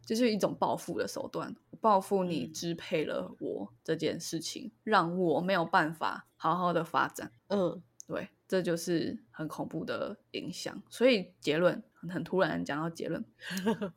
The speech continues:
Speaker 2: 嗯。
Speaker 1: 反正就是一个入门啦，
Speaker 2: 嗯。
Speaker 1: 但是我觉得最后用女儿来收尾，就是希望不管你是男生女生，你对女性主义至少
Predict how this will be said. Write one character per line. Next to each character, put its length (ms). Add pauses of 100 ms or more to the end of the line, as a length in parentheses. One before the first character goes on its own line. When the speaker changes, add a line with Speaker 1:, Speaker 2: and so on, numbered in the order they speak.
(120)
Speaker 2:
嗯。 140
Speaker 1:
反 100
正 120 (120)
就 80
是 140
一 60
个 100
入 240
门 240
啦， 300 (160)
Speaker 2:
嗯。 80
Speaker 1:
但 100
是 60
我 200
觉 120
得 80
最 160
后 160
用 200
女 140
儿 140
来 160
收 320
尾， 120
就 140
是 320 (140)
希 180
望 160
不 100
管 280
你 100
是 140
男 280
生 320
女 140
生， 240
你 60
对 320
女 180
性 220
主 160
义 80
至 120
少 380